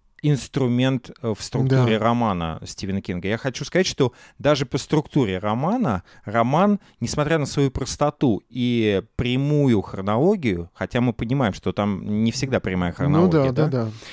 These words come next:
Speaker 1: Там
Speaker 2: Вспышки
Speaker 1: постоянные
Speaker 2: с этой, да.
Speaker 1: флешбеки. По сути, ф-, роман
Speaker 2: Да, да,
Speaker 1: это,
Speaker 2: да.
Speaker 1: это набор флешбеков. Да? То есть набор воспоминаний
Speaker 2: Мгм,
Speaker 1: вот этого
Speaker 2: да.
Speaker 1: Пола Эджкомба. И мы знаем, что он уже, э, у него уже,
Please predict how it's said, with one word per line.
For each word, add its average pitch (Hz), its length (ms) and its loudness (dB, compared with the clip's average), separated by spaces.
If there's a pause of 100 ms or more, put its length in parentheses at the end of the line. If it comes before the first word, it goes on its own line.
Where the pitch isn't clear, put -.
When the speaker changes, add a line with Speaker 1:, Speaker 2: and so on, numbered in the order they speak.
(140)
Speaker 1:
Там 131 120 4
Speaker 2:
Вспышки 226 60 4
Speaker 1:
постоянные 185 500 2
Speaker 2:
с - 60 -6
этой, 165 60 2
да. - 20 4
Speaker 1:
флешбеки. 151 340 2
По 131 140 0
сути, 220 320 -2
ф-, - 160 -8
роман 135 420 0
Speaker 2:
Да, 156 140 2
да, 147 40 4
Speaker 1:
это, 156 140 4
Speaker 2:
да. 135 300 2
Speaker 1:
это 135 200 2
набор 143 340 2
флешбеков. 127 600 -2 (500)
Да? 147 220 2 (220)
То - 40 -4
есть - 200 -4
набор 127 560 2
воспоминаний 127 1120 0
Speaker 2:
Мгм, 156 260 4
Speaker 1:
вот 156 120 2
этого 151 240 4
Speaker 2:
да. 131 80 -6
Speaker 1:
Пола 139 300 4
Эджкомба. 92 600 -4 (240)
И 110 80 0
мы 131 120 2
знаем, 165 320 2
что - 440 2
он 156 280 2
уже, 131 540 2
э, 101 680 2
у 120 100 -2
него 139 260 2
уже, 120 380 2